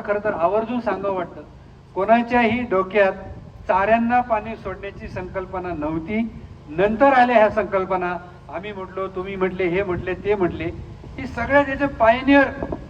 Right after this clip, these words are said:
ही संकल्पना नामदार साहेबांची आहे. हे कोणाला बरं वाटावं म्हणून मी बोलत नाही, काहीतरी सांगायचं म्हणून सांगत नाही, परंतु साहेबांनीच ही संकल्पना पहिल्यांदा मांडली की हे जे ट्रीटमेंट केलेलं पाणी आहे, हे तुम्ही काही,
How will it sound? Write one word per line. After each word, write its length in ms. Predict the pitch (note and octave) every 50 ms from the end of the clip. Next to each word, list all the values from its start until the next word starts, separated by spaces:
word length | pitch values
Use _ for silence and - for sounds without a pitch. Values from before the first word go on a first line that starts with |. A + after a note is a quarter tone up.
| - -
ही 120 | A#3 A#3
संकल्पना 680 | - A3+ G#3+ G#3+ G#3+ - A#3 A#3 A3+ - A3 A3 A3 A3
नामदार 380 | G#3 F#3+ F3+ F#3+ F#3+ F#3+ G3 F#3+
साहेबांची 480 | - D#3 D3+ D3 D3+ C#3+ C#3 - -
आहे. 340 | - - - - - - - - - - - - - - -
हे 60 | G#3+
कोणाला 360 | A3 - B3+ C4+ C#4 C#4 C#4+
बरं 320 | C4 A#3 B3 B3 C#4 D4+ D4
वाटावं 300 | D4 D4 D4 D4+ D4+ D4
म्हणून 220 | C#4+ C4+ C#4+ C#4 C4+
मी 100 | C#4 C#4
बोलत 360 | C4+ C4 B3+ B3+ B3 B3 -
नाही, 180 | G#3 E3+ E3+ E3+ - - - - - - - -
काहीतरी 420 | - F#3 A3 C4+ C4 C#4 C4+ C#4 C4+
सांगायचं 460 | - A#3+ A#3 A3+ A#3+ C#4 C#4 C4+ C4
म्हणून 200 | C4 C4 C4 B3
सांगत 320 | A#3+ A3+ A3 A3 A3 A3 -
नाही, 180 | F#3 F3 E3+ F3 - - - - - - -
परंतु 220 | G3+ G#3+ - B3
साहेबांनीच 600 | - - A3 A3 A#3+ A3+ D4 D4 D4+ D#4+ D4 -
ही 80 | C4+ C4
संकल्पना 520 | - B3 A#3+ A#3 B3 A#3 - A#3+ A3+ A3+
पहिल्यांदा 420 | A3 A3 G#3+ G3+ G3+ G3 F#3+ F#3+ F#3+
मांडली 300 | F3+ E3 D#3 D3+ D#3 E3+
की 540 | - - - - - - - - G3+ F#3
हे 80 | F#3 G#3
जे 140 | G3+ A#3+ B3
ट्रीटमेंट 480 | A#3+ A#3+ A#3 A3+ A#3 B3 B3 A3+ -
केलेलं 240 | A#3 A3+ A#3 A#3 A3+
पाणी 240 | A3 - G#3 G#3+ A3+
आहे, 240 | A3+ F#3 F3 F3 E3
हे 140 | E3 G3 G#3+ G3+ -
तुम्ही 200 | G#3 G#3+ A3 A3
काही, 200 | G#3+ G3 G3+